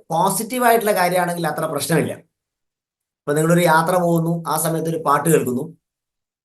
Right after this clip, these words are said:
ഓഫീസിൽ പോവാണെന്ന് ഇരിക്കട്ടെ, ഓഫീസിൽ എത്തിയാൽ ആ പാട്ട് നമ്മൾ കേട്ടുകൊണ്ടിരിക്കും, അത് ഒരു പോസിറ്റീവ് ജനറലൈസേഷനാണ്, കുഴപ്പമില്ല. പക്ഷെ നേരത്തെ പറഞ്ഞ വിധത്തിൽ നെഗറ്റീവ് ആയിട്ടുള്ള ജനറലൈസേഷൻ നമുക്ക് വലിയ ദോഷമാണ് നമ്മുടെ വ്യക്തിത്വത്തിൽ ഉണ്ടാക്കുന്നത്.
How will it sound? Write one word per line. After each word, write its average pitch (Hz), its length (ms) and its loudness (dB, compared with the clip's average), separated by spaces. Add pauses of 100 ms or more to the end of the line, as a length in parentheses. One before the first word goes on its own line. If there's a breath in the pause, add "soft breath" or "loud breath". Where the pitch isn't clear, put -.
(220)
ഓഫീസിൽ 160 360 2
പോവാണെന്ന് 151 300 2
ഇരിക്കട്ടെ, 139 400 -4 (720)
ഓഫീസിൽ 202 400 2
എത്തിയാൽ 208 300 4
ആ 202 100 0
പാട്ട് 185 260 0
നമ്മൾ 196 220 -2
കേട്ടുകൊണ്ടിരിക്കും, 170 600 -4 (120)
അത് 139 180 -2
ഒരു 180 160 0
പോസിറ്റീവ് 185 500 -2
ജനറലൈസേഷനാണ്, 160 600 -4
കുഴപ്പമില്ല. 151 500 -6 (600)
പക്ഷെ 151 140 -6
നേരത്തെ 165 400 2
പറഞ്ഞ 196 220 2
വിധത്തിൽ 180 240 0
നെഗറ്റീവ് 175 580 0
ആയിട്ടുള്ള 196 240 2
ജനറലൈസേഷൻ 147 680 -6
നമുക്ക് 131 500 -8
വലിയ 131 240 -4
ദോഷമാണ് 127 800 -4
നമ്മുടെ 120 240 -4
വ്യക്തിത്വത്തിൽ 113 380 -10
ഉണ്ടാക്കുന്നത്. 120 600 -4